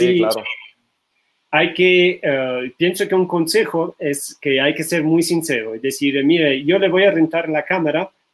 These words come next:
Speaker 1: pero yo ya tengo, eh, este lente, esta otra cosa, esta otra cosa, entonces,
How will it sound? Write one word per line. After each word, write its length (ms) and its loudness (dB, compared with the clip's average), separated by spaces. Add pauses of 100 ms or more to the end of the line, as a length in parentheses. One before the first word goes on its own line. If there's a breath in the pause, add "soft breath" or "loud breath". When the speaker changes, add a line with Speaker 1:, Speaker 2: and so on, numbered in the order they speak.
Speaker 1:
pero 220 4
yo 240 4
ya 240 0
tengo, 560 0 (100)
eh, 380 -4
este 260 -2
lente, 340 0
esta 240 -2
otra 220 -4
cosa, 240 -6
esta 180 -10
otra 200 -6
cosa, 240 -4
entonces, 800 -2